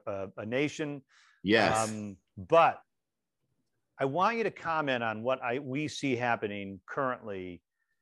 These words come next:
Speaker 1: in cities with police departments all over the country. So I've got some speed questions for you, okay?
Speaker 2: Sure. Sure.
Speaker 1: Um,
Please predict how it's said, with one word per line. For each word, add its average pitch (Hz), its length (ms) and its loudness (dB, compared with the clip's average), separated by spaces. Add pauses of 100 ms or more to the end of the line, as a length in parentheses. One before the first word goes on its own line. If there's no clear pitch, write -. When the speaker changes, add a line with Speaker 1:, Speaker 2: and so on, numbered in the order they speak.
(260)
Speaker 1:
in 120 180 -4
cities 151 720 0
with 113 160 -6
police 123 300 -6
departments 107 680 -2 (120)
all 120 340 2
over 104 240 -6
the 92 100 -8
country. 82 520 -14
So - 140 -6
I've 104 180 0
got 120 240 0
some 104 180 -8 (420)
speed 139 360 -6
questions 101 420 -4
for 85 260 -12
you, 82 120 -20 (320)
okay? 120 300 0 (600)
Speaker 2:
Sure. 82 200 0 (160)
Sure. 117 80 2
Speaker 1:
Um, 117 320 2